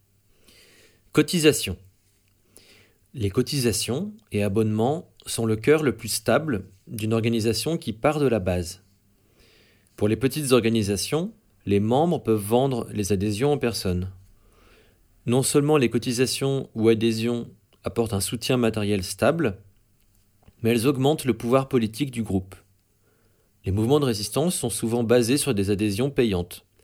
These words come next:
Par exemple, les Deacons for Defense avaient des frais d'adhésion de dix dollars, puis des cotisations mensuelles de deux dollars.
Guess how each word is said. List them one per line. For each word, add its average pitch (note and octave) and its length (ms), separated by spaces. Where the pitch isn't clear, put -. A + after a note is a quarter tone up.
Par E2+ 140
exemple, A#2+ 460
les F#2+ 140
Deacons A2+ 400
for G#2 180
Defense D#3 580
avaient D3+ 220
des B2+ 100
frais C#3+ 220
d'adhésion A#2 520
de B2+ 460
dix A2 260
dollars, A2 640
puis C#3+ 180
des B2+ 120
cotisations B2 560
mensuelles B2 560
de A#2+ 200
deux A#2 280
dollars. F2 500